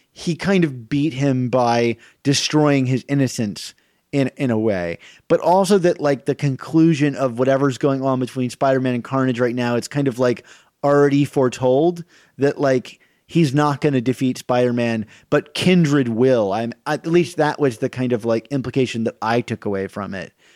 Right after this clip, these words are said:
But then there's the idea of, like, how does Kindred know this?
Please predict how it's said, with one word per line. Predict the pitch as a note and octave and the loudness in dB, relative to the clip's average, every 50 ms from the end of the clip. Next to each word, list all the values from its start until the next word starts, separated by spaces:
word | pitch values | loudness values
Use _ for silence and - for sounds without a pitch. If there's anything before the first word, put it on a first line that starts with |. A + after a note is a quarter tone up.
| _ _ _ | _ _ _
But | - F#3 E3 | -2 0 2
then | A3+ C#4 D4+ | 4 4 4
there's | D4+ C#4+ G#3 | 4 2 2
the | A#3+ A3 | 4 2
idea | G3 F3+ F3+ G3 G3 | 4 4 4 4 2
of, | F3 D#3 | 2 2
like, | E3+ D#3+ D#3+ - | 0 0 0 -4
how | - - - E3 E3 F3+ F#3+ | -10 -8 -4 0 2 2 4
does | F3+ F3 E3 - | 4 2 0 -2
Kindred | - - F3+ F3+ E3 D#3+ D3+ C3+ B2+ | -4 -4 -2 0 2 2 0 2 2
know | C3+ C#3+ F3 F#3 | 2 4 4 4
this? | E3 B2+ A2 - - - - | 4 2 -2 -2 -4 -12 -16